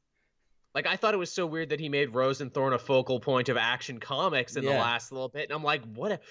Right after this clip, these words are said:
Speaker 1: what a weird cut. Why this
Speaker 2: Well,
Speaker 1: character? Why now?"
Speaker 2: it,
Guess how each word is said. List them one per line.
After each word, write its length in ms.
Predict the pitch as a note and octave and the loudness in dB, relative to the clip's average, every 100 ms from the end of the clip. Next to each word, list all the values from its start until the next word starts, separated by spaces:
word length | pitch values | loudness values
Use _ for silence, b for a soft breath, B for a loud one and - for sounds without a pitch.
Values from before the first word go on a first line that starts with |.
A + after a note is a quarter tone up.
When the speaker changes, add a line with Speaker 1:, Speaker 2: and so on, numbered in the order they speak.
| B B | B B
Speaker 1:
what 140 | F#3 C4+ | -2 2
a 60 | |
weird 440 | F3+ E3 A3+ G#3+ - | 2 4 4 4 2
cut. 320 | F#3+ G#3 A#2 | 0 2 2
Why 200 | B2+ G3+ | -2 0
this 260 | A3 - - | -2 -2 2
Speaker 2:
Well, 80 | |
Speaker 1:
character? 420 | F#3+ G3 F3+ F3+ C#3+ | 6 6 4 0 2
Why 400 | A#2 C#3 D#3 D3+ | 4 4 4 0
now?" 300 | C#3+ E3+ | -2 0
Speaker 2:
it, 120 | E3 | 6